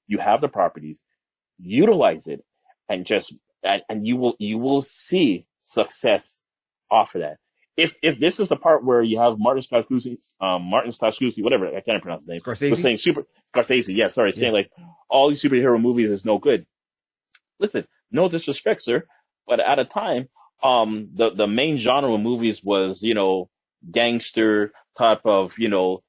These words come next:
Speaker 1: type of shooting up, you know, that kind of movies, whatever the case to be. And
Speaker 2: Yeah.
Speaker 1: it pulled, it pulled in great. That's been, that's, that's still the genre right there. So
Speaker 2: Mm-hmm.
Speaker 1: you're telling me you can't, like, people are gonna accept that because in your mind,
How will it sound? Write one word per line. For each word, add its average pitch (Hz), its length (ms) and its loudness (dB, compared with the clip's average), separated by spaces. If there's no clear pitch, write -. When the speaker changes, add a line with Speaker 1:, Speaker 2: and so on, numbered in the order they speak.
Speaker 1:
type 110 200 0
of 107 80 -8
shooting 107 380 0
up, 101 280 2
you 110 80 -4
know, 95 160 0
that 131 160 2
kind 143 180 -2
of 127 80 2
movies, 127 300 2
whatever 110 240 2
the 104 60 -6
case 113 200 -4
to 85 60 -18
be. 95 240 -6
And 98 100 0
Speaker 2:
Yeah. 160 100 4
Speaker 1:
it 208 60 -8
pulled, 185 240 2
it 123 140 -2
pulled 180 220 2
in 160 140 2
great. 208 300 0
That's 165 220 0
been, 180 260 2
that's, 147 220 0
that's 151 240 0
still 175 180 0
the 139 160 0
genre 156 380 2
right 113 240 2
there. 220 240 2
So 120 120 2
Speaker 2:
Mm-hmm. 120 100 4
Speaker 1:
you're 127 120 2
telling 175 260 2
me 139 80 2
you 110 180 0
can't, 139 240 -2
like, 95 240 -2
people 170 220 2
are 143 100 6
gonna 127 160 2
accept - 240 -2
that 90 100 -2
because 123 420 0
in 117 120 0
your 139 200 4
mind, 107 400 0